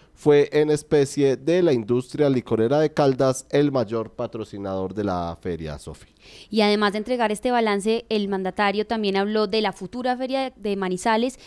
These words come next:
Speaker 2: y, por supuesto, como de la oferta cultural y también el tema de la logística que va a iniciar. Escuchemos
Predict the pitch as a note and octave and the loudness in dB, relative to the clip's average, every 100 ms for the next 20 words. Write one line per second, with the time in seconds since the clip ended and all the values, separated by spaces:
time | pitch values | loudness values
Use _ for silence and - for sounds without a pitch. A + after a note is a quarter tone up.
0 | - B3 - A3 G3 A3 G3+ A3+ A#3 A3 | -10 -4 2 0 2 -2 -2 -4 -2 0
1 | F#3+ F#3 F#3+ G3+ - G3+ G3+ F#3 F3+ G3+ | 0 0 -2 -2 -6 -6 -2 0 0 -2
2 | G3+ F#3 F3+ G3+ G3 G3 F#3+ F3 E3+ C4+ | -2 -2 -2 -2 0 2 2 0 0 0
3 | C4 D4 D#4 D#4 G#3 F3+ E3+ - E3+ - | 0 -2 -4 -4 -4 -4 -4 -8 -12 -14
4 | - - - F#3 G3+ F#3 G3 - | -20 -20 -18 -10 -6 -4 -4 -8